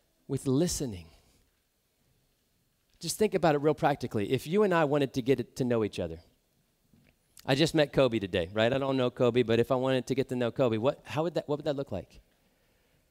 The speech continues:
It would look like spending time with each other and listening. I, I asked a six-year-old that question this week, and he got it right. We know this. We know that if we're going to cultivate relationship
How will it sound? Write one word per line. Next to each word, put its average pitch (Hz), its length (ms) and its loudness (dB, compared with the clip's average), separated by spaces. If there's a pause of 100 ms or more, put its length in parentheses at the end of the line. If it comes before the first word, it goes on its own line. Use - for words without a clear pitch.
(600)
It 123 40 -10
would 135 80 0
look 175 100 2
like 127 140 -2
spending 147 480 -2
time 127 340 -4
with 104 120 -6
each 98 180 -10
other 101 260 -8 (380)
and 117 120 -4
listening. 95 420 -6 (1800)
I, 135 260 2 (100)
I 143 120 4
asked 165 280 2
a 127 60 -2
six-year-old 127 580 -2
that 101 140 -4
question 104 500 -6 (120)
this 113 220 -6
week, 101 200 -4
and 104 100 -4
he 98 40 -6
got 98 160 -2
it 92 60 -10
right. 87 220 -10 (600)
We 127 100 0
know 160 380 0
this. 85 600 -12
We 151 140 2
know 170 440 6
that 135 160 4
if 139 120 0
we're 160 80 0
going 196 180 4
to 160 60 2
cultivate 160 580 2
relationship 131 720 2